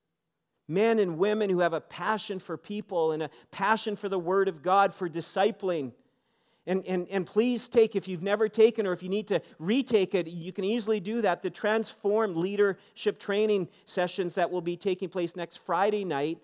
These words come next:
as well as on Saturday. Some really important, basic, but very good teaching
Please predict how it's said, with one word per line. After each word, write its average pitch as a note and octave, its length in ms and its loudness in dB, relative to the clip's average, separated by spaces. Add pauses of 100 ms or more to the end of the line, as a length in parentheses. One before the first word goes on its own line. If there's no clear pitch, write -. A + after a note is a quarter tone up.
(240)
as D#3 160 -4
well F3 400 4
as E3 280 -2 (160)
on D#3 300 -4 (200)
Saturday. D3+ 800 -4 (680)
Some D3+ 440 -4
really G3+ 340 6
important, F3 640 -2
basic, F#3+ 540 0
but C#3 280 -4
very F#3 540 0 (200)
good F3 440 2 (120)
teaching E3+ 640 -10